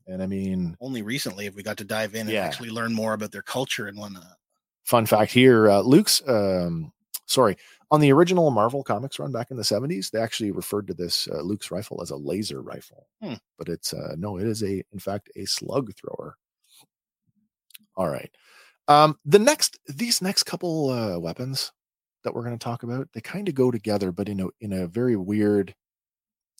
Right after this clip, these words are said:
Speaker 1: like, this is a, it's a lot of behind the scenes stuff going on here for these next ones. So bear with me as we get to this, but, uh, the next one we're gonna take a look at, we're gonna take a look at, uh, this one, the, uh, the D L twenty-one. Now,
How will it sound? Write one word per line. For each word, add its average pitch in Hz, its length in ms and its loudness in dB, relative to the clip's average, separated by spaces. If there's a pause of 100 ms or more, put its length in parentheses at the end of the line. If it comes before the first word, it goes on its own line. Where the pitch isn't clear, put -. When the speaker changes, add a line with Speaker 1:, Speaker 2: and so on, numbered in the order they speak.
(120)
Speaker 1:
like, 117 160 -2
this - 180 -2
is 117 100 -2
a, 92 240 4 (460)
it's - 80 -6
a 170 60 4
lot 190 160 10
of 180 60 6
behind 147 320 6
the 131 60 6
scenes 127 300 4
stuff - 240 4
going 110 240 6
on 104 140 2
here 104 120 2
for 104 120 -4
these 98 200 -4
next 101 240 -4
ones. 87 200 -6
So 113 80 2
bear 196 280 8
with 175 220 8
me 143 160 2
as 117 160 4
we 113 80 4
get 113 240 0
to 107 80 -4
this, 85 220 -4
but, 92 260 -2 (100)
uh, 98 120 0
the 95 120 -4
next 202 280 0
one 240 80 2
we're 185 60 4
gonna 139 200 2
take 113 240 0
a 104 60 -2
look 90 240 -4
at, 80 240 -6 (680)
we're - 100 -10
gonna 240 120 -2
take 180 220 -2
a 139 60 4
look 120 220 4
at, 101 200 -2 (160)
uh, 69 380 -12 (360)
this 117 220 0
one, 64 320 -10
the, 69 260 -10
uh, 58 180 -10
the - 100 -12 (100)
D 147 200 -6
L 135 400 0 (120)
twenty-one. 101 840 -10 (720)
Now, 143 500 6